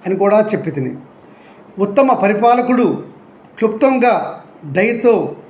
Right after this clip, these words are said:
వాస్తవాన్నే మాట్లాడాలి. ఆడే మాటలలో రుజు-, రుజుత్వం ఉండాలి,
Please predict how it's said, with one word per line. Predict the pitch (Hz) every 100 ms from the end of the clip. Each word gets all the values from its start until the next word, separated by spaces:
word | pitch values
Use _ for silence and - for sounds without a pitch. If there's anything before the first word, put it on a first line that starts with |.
| - - - -
వాస్తవాన్నే | 135 160 202 - 247 226 233 247 269
మాట్లాడాలి. | 240 185 185 175 170 156 143 127 - - - - - - -
ఆడే | 180 226 226
మాటలలో | 190 180 196 214 208 196 139 - - - - - - -
రుజు-, | 196 214 208 185
రుజుత్వం | 214 214 185 156
ఉండాలి, | 143 135